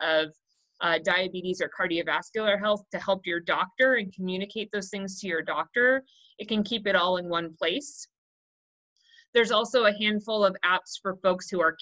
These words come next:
caregivers of people with memory loss. The Alzheimer's Caregiver Buddy was created by the Alzheimer's Association, and it's a handy app to have on your phone. It gives you some tips and information about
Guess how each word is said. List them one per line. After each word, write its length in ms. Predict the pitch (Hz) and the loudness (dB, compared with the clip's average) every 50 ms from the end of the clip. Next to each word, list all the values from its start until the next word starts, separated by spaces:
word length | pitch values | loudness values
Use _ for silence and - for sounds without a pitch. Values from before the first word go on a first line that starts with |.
| - | 0
caregivers 600 | 220 208 208 208 208 226 220 226 226 226 226 220 | 4 4 4 6 4 2 4 4 4 2 2 0
of 100 | 233 202 | -4 -6
people 300 | 190 220 226 220 220 214 | -6 -8 -8 -4 -2 -2
with 160 | 208 214 208 | -2 -2 0
memory 400 | 214 208 202 208 202 208 208 208 | 2 2 2 2 2 2 2 2
loss. 460 | 202 208 202 202 202 202 196 - - - _ _ _ _ _ - | 2 2 2 4 2 2 0 -6 -14 -18 _ _ _ _ _ -6
The 60 | - | -2
Alzheimer's 600 | - - 208 220 214 220 233 214 202 190 - - - - | 0 2 2 2 0 0 0 0 0 0 -2 -4 -6 -2
Caregiver 460 | - 190 190 190 214 214 208 226 220 | 0 0 2 2 2 2 4 2 2
Buddy 280 | 202 233 220 214 233 226 | 4 2 0 0 0 -2
was 180 | 202 202 185 190 | -2 -2 -4 -4
created 480 | - - - 185 185 185 190 190 185 185 | -4 -4 0 2 2 2 2 0 0 0
by 140 | 185 180 | 0 0
the 140 | 180 180 170 - | 0 -2 -4 -4
Alzheimer's 560 | - 160 175 185 - 208 202 202 214 214 208 233 | -4 -6 -6 -4 -2 -2 -2 0 0 -2 -2 -4
Association, 920 | 233 214 - 233 226 214 - 240 233 233 220 226 220 - 269 262 294 339 - _ _ _ _ _ _ _ _ - | -4 -4 -2 -2 -2 -2 -4 -2 0 2 2 2 2 0 0 0 0 -2 -6 _ _ _ _ _ _ _ _ 0
and 120 | 220 226 | 2 2
it's 160 | 233 214 - | 2 2 2
a 80 | 247 226 | 0 0
handy 440 | 208 - 226 226 226 226 233 226 202 | 0 0 0 2 2 2 0 -2 0
app 220 | - 185 190 190 - _ | 0 0 0 -2 -4 _
to 80 | - 220 | -8 -2
have 180 | 196 196 190 190 | 0 0 2 2
on 140 | 202 196 | 0 2
your 140 | 190 185 185 185 - | 2 0 0 0 2
phone. 240 | 208 196 190 190 190 | 2 2 2 2 0
It 100 | 190 190 | 0 -2
gives 220 | - 202 190 196 | -2 -4 -2 -2
you 80 | 208 208 | -2 -2
some 260 | 202 - 214 196 190 | -2 -2 -4 -4 -6
tips 380 | 190 - - 208 - - - - | -4 -2 -2 -2 -2 -4 -6 -6
and 120 | 214 190 | -4 -2
information 760 | 190 190 190 190 208 196 190 185 185 185 - - 202 185 180 | -2 -2 -2 -2 0 0 2 2 2 0 0 -2 -2 -2 -2
about 400 | 180 180 180 175 180 180 175 - | -2 0 0 2 2 2 0 -4